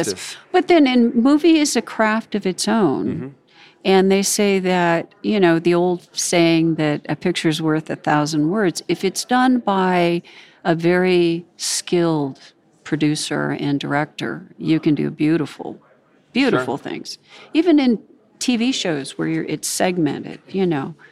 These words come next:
Speaker 2: Um, but so, yeah, going back to this, um, people ha-, always tell me they feel like they're in the book. They're right there.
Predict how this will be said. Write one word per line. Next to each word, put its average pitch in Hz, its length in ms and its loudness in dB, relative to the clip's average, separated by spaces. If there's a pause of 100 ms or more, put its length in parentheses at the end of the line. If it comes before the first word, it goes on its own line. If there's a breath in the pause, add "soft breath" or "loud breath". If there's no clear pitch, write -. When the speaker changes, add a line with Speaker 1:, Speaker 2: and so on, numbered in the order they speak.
(360 loud breath)
Speaker 2:
Um, 160 540 2 (800 loud breath)
but 196 280 0
so, 247 360 0 (180)
yeah, 349 300 2
going 320 340 4
back 269 300 0
to - 120 -4
this, 247 440 -2 (100)
um, 208 540 0 (1400)
people 311 560 0
ha-, 220 140 0
always 254 300 0
tell 226 220 0
me 220 160 0
they 175 140 0
feel 208 320 -2
like 185 260 -4
they're 170 220 -4
in 208 240 4
the 196 40 2
book. 202 440 -6 (1700)
They're 190 180 4
right 175 480 0
there. 185 460 -4